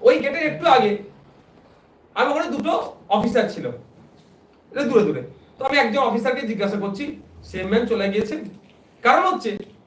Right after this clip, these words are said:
যে বেরিয়ে গিয়েছে বলে আমার কাছে কোনো খবর ছিল, তখন থাকে মানে পুলিশ ছেয়ে থাকে। আর আমি এই জন্যই জিজ্ঞাসা করছি, সেম ম্যাডাম চলে গিয়েছে কি, কারণ আমার তো একটু হলেও আকেল আছে।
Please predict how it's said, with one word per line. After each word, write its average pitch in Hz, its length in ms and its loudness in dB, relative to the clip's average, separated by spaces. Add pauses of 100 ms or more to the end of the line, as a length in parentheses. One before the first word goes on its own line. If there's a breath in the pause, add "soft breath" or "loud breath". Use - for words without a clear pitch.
(340)
যে 208 80 -2
বেরিয়ে 294 400 2
গিয়েছে 330 260 -2
বলে 339 120 4
আমার 311 180 4
কাছে 311 180 0
কোনো 311 160 0
খবর 254 260 2
ছিল, - 120 -4
তখন 247 160 -2
থাকে 240 200 -4
মানে 262 140 -2
পুলিশ 214 400 -4
ছেয়ে 180 200 -6
থাকে। 147 200 -8 (800 soft breath)
আর - 100 0
আমি 240 200 4
এই 285 140 2
জন্যই 359 220 0
জিজ্ঞাসা 349 340 0
করছি, 302 220 -2
সেম 285 240 4
ম্যাডাম 285 200 2
চলে 269 260 0
গিয়েছে 240 260 -2
কি, 277 280 -4 (480)
কারণ 247 240 2
আমার 214 260 4 (120)
তো 294 140 2
একটু 233 300 2
হলেও 277 140 2
আকেল 220 320 2
আছে। 196 540 0